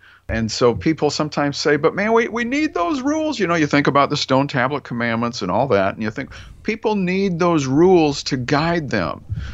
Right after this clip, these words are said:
Well, Jesus said we would have a different guide than that. He called him the, the Spirit of God. The Holy Spirit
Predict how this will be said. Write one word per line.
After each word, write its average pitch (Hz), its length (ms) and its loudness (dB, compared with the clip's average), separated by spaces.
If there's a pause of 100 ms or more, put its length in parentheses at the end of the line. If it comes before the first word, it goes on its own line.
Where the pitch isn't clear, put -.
(240)
Well, 120 140 -2
Jesus 151 380 0
said 131 220 4
we 135 140 4
would 135 140 4
have 135 160 4
a 127 60 2
different 123 380 -2
guide 82 380 -4 (160)
than 92 140 -4
that. 71 420 -6 (120)
He 104 160 -8
called 139 320 2
him 123 100 0
the, 117 140 0
the 127 120 -6
Spirit 120 400 0
of 131 60 0
God. 139 240 0
The 104 60 0
Holy 147 400 0
Spirit 180 580 -6